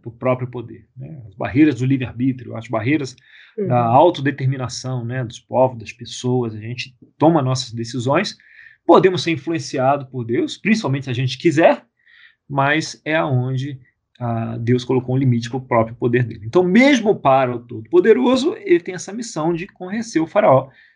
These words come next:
Speaker 1: deixar o povo sair. Nada fácil, né? Como é que você faria se você fosse Deus pra convencer o faraó pra deixar o povo sair? O que que você faria?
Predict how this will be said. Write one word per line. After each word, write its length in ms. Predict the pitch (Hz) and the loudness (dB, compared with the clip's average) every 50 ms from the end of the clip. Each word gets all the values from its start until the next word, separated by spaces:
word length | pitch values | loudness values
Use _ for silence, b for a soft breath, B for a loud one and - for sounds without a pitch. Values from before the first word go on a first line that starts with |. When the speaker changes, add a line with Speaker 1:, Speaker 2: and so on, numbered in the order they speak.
| b - | b 0
Speaker 1:
deixar 340 | 165 196 180 - - 135 135 | 2 2 2 4 4 2 2
o 100 | 135 131 | 2 0
povo 280 | - 135 139 135 147 | -4 -4 -4 -4 -8
sair. 380 | - - - - 113 101 - - _ _ _ _ _ b b b b b _ | -12 -10 -6 -6 -6 -6 -6 -14 _ _ _ _ _ b b b b b _
Nada 380 | - 175 180 180 175 185 190 233 | -6 -2 4 6 6 6 6 4
fácil, 420 | 226 - - 107 - - - - | 0 0 0 -2 -2 -2 -10 -8
né? 240 | 113 143 190 208 - b b b b b b b b b b - | -4 -2 -2 -2 -4 b b b b b b b b b b -4
Como 200 | - 240 240 247 | -2 0 6 6
é 120 | 262 269 | 6 6
que 160 | 269 - 254 | 6 2 -2
você 400 | 233 277 320 247 - - 247 233 | 2 2 2 0 0 -4 -6 -8
faria 600 | - - 254 214 160 151 170 180 190 196 190 - _ _ _ _ _ _ | -4 -2 2 4 6 8 8 8 8 6 4 -4 _ _ _ _ _ _
se 100 | - 233 | -12 -8
você 240 | 202 160 - 202 196 | -8 -4 -4 -4 -4
fosse 300 | - 196 180 180 - 170 | -2 -4 -6 -6 -6 -8
Deus 440 | 147 143 139 139 135 - - _ _ _ _ _ _ | -6 -6 -6 -6 -8 -14 -20 _ _ _ _ _ _
pra 220 | - - - - _ _ _ | -8 -8 -8 -10 _ _ _
convencer 760 | _ - 262 294 302 294 254 226 202 165 135 131 - - 185 196 | _ 4 4 6 6 4 0 0 -2 -2 -4 -6 -2 -2 -2 -2
o 80 | 190 | -2
faraó 420 | - - 190 185 165 131 127 143 143 | -6 -4 -4 -4 -2 0 0 -2 -2
pra 180 | - - 165 | -2 -12 -14
deixar 440 | 160 - - 127 - - - 151 175 | -10 -10 -10 -10 -10 -8 -2 0 0
o 120 | 196 185 | 0 0
povo 420 | 185 - _ - 170 202 202 190 175 | -2 -4 _ 6 6 6 6 2 -4
sair? 280 | - - 170 131 101 | -12 -12 -14 -14 -14
O 100 | - _ _ _ _ _ _ _ _ _ _ _ _ _ | -16 _ _ _ _ _ _ _ _ _ _ _ _ _
que 160 | - 175 180 | 0 0 0
que 60 | 180 | 0
você 100 | - 185 | -2 -12
faria? 300 | 135 147 135 117 101 - | -8 -8 -10 -10 -10 -14